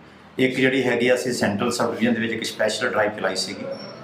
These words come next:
ਜੋ ਇਸੇ ਹੀ ਡਰਾਈਵ ਦੇ, ਅਹ, accordingly, ਇਹ ਸਤਾਈ ਤਰੀਕ ਨੂੰ, ਸਤਾਈ ਤਰੀਕ, ਅਹ, ਸਤਾਈ ਇੱਕ ਚੌਵੀ ਦੀ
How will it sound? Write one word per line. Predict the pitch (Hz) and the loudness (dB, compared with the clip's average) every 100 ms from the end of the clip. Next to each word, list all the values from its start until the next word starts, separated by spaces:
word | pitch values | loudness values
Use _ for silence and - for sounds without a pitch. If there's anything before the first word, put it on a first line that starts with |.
| - - - - - | -16 -14 -12 -10 2
ਜੋ | 131 135 131 135 | 4 4 2 0
ਇਸੇ | 131 151 | 2 2
ਹੀ | 151 | 2
ਡਰਾਈਵ | 127 127 127 120 | 4 4 2 2
ਦੇ, | 135 135 131 127 | 2 2 -2 -6
ਅਹ, | - - - - | -12 -14 -6 -2
accordingly, | 104 104 113 131 139 131 92 - - - - - - - | 0 4 2 4 2 2 0 -6 -14 -18 -18 -20 -20 -6
ਇਹ | 110 | -2
ਸਤਾਈ | 110 - 127 143 | 0 2 2 2
ਤਰੀਕ | 139 143 147 | 2 2 2
ਨੂੰ, | 147 147 - | 2 2 0
ਸਤਾਈ | - 120 | 0 2
ਤਰੀਕ, | 131 131 131 131 | 2 0 0 2
ਅਹ, | 117 113 104 | 4 4 0
ਸਤਾਈ | - - 110 123 | 0 2 2 2
ਇੱਕ | 127 - - 113 110 | 0 -4 -4 -4 -4
ਚੌਵੀ | 117 117 120 | 0 2 2
ਦੀ | 120 117 107 107 | 2 2 0 -4